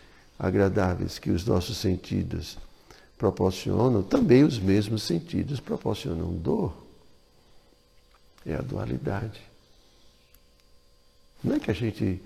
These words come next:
só experimenta com o nosso corpo prazer, a gente experimenta muita dor também, né?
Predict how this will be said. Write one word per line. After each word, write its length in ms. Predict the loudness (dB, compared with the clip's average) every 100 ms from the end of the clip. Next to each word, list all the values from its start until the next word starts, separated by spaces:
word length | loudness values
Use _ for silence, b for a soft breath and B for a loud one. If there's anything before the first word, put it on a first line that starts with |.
| -14
só 200 | -2 0
experimenta 840 | 0 -2 -2 0 0 0 0 -2
com 140 | -4 -4
o 60 |
nosso 300 | -2 -4 -8
corpo 380 | -8 -6 -6 -8
prazer, 520 | -6 -4 -2 -2 -2
a 40 | -2
gente 200 | -4 -10
experimenta 680 | -8 -6 -4 -6 -6 -6
muita 300 | -6 -6 -4
dor 320 | 0 2 2 0
também, 420 | -6 -6 -8 -10 -16 -20 b b b b b b b -20 _ -20 _ _ _ -20 -20 -20 -20 _ _ -20 -12
né? 160 | -10